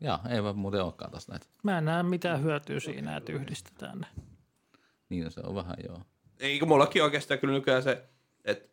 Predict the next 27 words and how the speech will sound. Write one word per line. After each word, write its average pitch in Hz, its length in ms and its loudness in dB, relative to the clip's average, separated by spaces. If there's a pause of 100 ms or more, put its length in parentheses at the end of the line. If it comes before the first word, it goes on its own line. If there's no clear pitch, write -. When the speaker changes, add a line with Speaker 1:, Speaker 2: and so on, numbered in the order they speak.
Speaker 3:
mullahan 127 300 6
ei 147 80 4
oo 139 60 4
siis 139 200 -4
esimerkiksi 131 340 -2
tiimit, 123 440 0
orginit, 123 440 2
mitkään 123 340 2
niinku 120 200 -2
koko 135 260 4
aikaa 120 280 4
päällä, 123 220 2
et 123 100 -2
mä 113 120 0
vaan 117 120 4
aina 190 160 6
käyn 185 220 2
sitä 156 160 0
silloin, 143 260 0
kun 139 80 -10
mä 139 80 4
haluan 127 180 4
jotain 120 200 -2
mennä 117 200 -4
pelaamaan 104 420 -4
sieltä, - 340 -12
niin, - 240 -18